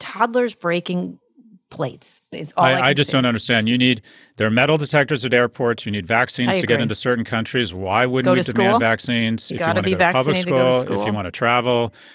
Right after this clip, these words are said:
Speaker 2: if you wanna
Speaker 1: Yep.
Speaker 2: get on a train,
Speaker 1: Agreed.
Speaker 2: if you wanna get on Amtrak?
Speaker 1: Yep.
Speaker 2: I mean, I, I just don't. Let's show some leadership here. We locked up five thousand men in World War Two for trying to avoid the draft. I mean, we,
Speaker 1: Yep.
Speaker 2: we aren't afraid to take leadership stands on a lot of things. Let's take a leadership stand here.
Speaker 1: All right,
Speaker 2: The
Speaker 1: that's our thing.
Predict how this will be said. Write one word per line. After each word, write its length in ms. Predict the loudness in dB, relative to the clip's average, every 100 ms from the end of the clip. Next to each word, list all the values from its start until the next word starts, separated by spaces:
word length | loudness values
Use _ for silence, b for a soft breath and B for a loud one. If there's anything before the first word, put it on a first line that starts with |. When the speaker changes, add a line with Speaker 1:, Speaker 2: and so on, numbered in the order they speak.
| B
Speaker 2:
if 60 | -2
you 60 |
wanna 120 | 0
Speaker 1:
Yep. 40 | 2
Speaker 2:
get 120 | 2
on 120 | 0
a 40 | -6
train, 440 | -2 2 4 4
Speaker 1:
Agreed. 100 | 0
Speaker 2:
if 80 | -4
you 60 | -4
wanna 120 | -4
get 100 | -4
on 100 | -2
Amtrak? 680 | -2 -4 0 2 2 2 -4 b b b b
Speaker 1:
Yep. 140 | -8 -4
Speaker 2:
I 40 |
mean, 240 | 0 -2 -4
I, 300 | -6 -4 0
I 20 | 0
just 220 | -2 -2
don't. 280 | -2 -4 -2
Let's 180 | -2 2
show 160 | 0
some 180 | 2 0
leadership 400 | 2 0 -2 -6
here. 120 | -6
We 100 | -2
locked 260 | 2 2 2
up 140 | -2 0
five 300 | 0 0 0
thousand 560 | 0 2 0 -4 -6 b b b _
men 240 | -2 0 0
in 100 | -2
World 220 | -2 -2
War 180 | -2 -4
Two 360 | -2 0 0
for 160 | -4 -8
trying 260 | -4 -2 -2
to 60 |
avoid 260 | -2 -2 -2
the 80 | -4
draft. 580 | -2 0 0 -4 -8
I 40 | -4
mean, 180 | -2 0
we, 120 | 0
Speaker 1:
Yep. 100 | -2
Speaker 2:
we 180 | -2 0
aren't 200 | 2 2
afraid 520 | -2 2 4 4 0
to 80 | -2
take 200 | -2 -2
leadership 360 | 0 -2 -4 -8
stands 420 | -4 -2 -2 -4
on 100 | -6
a 60 | -4
lot 200 | -4 -4
of 60 |
things. 220 | -6 -8 -8
Let's 140 | -8
take 140 | -6
a 40 | -4
leadership 380 | -6 -6 -10 -10
stand 260 | -8 -6
here. 100 | -4
Speaker 1:
All 80 | -2
right, 200 | -2 0
Speaker 2:
The 60 | 0
Speaker 1:
that's 120 |
our 60 |
thing. 40 | 2